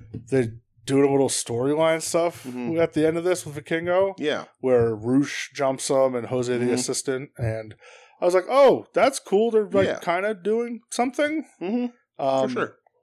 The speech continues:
Speaker 1: Cool, not just, like, these random one-offs, which is, like, I'm fine with that, but if he's gonna be on your T V all the time,
Speaker 2: Right, well, that's
Speaker 1: do something.
Speaker 2: the interesting thing is, like, they, they're, Vikingo isn't signed, so he's gonna go away eventually.
Speaker 1: Yeah.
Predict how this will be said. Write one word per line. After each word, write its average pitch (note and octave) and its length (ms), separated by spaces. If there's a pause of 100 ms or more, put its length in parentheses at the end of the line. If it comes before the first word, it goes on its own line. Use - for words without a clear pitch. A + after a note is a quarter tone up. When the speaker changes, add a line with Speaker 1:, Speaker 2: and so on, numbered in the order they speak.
(120)
Speaker 1:
Cool, A#3+ 200
not E3 160
just, E3 160
like, E3 140
these C#3+ 160
random D3+ 320
one-offs, F3 420
which A3 140
is, G#3+ 100
like, A#3 240 (300)
I'm A3+ 180
fine A3 320
with A#3 120
that, A#3+ 260
but F3+ 300 (360)
if - 60
he's A3+ 240
gonna G#3+ 160
be F#3+ 100
on F#3 100
your C#3+ 120
T F#3 220
V F3 200
all B2+ 160
the G#2 100
time, B2+ 460 (400)
Speaker 2:
Right, F3 300
well, E3+ 80
that's A3 160
Speaker 1:
do A#3+ 100
something. - 380
Speaker 2:
the G3+ 60
interesting F3+ 360
thing E3 140
is, C3 140
like, A2 140
they, B2+ 120 (180)
they're, B2 200
Vikingo D3+ 540
isn't A2+ 220
signed, G#2+ 560
so - 120
he's A2 80
gonna C#3+ 180
go A2 140
away G#2 240
eventually. F2 680
Speaker 1:
Yeah. A#2 380